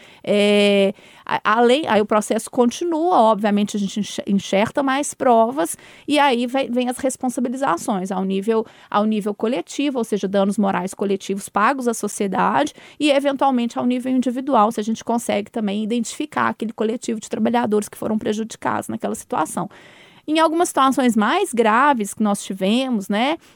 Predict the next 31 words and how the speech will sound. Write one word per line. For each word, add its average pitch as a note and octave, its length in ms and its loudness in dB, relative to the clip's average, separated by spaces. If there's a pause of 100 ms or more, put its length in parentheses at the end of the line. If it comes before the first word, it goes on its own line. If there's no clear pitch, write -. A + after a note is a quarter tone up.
(100)
nós G#3 180 4
tivemos, A#3 340 2
inclusive, C#4 640 2
pa-, - 220 -6 (260)
pagamentos B3 640 2
de B3+ 80 0
indenizações A#3 640 2
no C#4 140 4
bojo A#3+ 520 4
dos E4 240 -2
tacs D4+ 460 0
mesmo, G3 460 0
no G3 120 0
tanto A#3+ 360 2
os B3+ 100 -2
individuais A#3 920 0 (240)
quanto C4+ 260 4
os D4+ 80 -6
coletivos. C#4+ 720 -2
Então, G3 180 -2
a G3+ 40 2
gente G3+ 240 -2
teve G#3+ 220 4
condenação G#3 580 2
de G#3 160 -8
cento F#3+ 240 -8
e - 40 -20
cinquenta A3 360 -6
mil, C4+ 240 -2
quarenta G3 460 -2
mil, A#3+ 240 0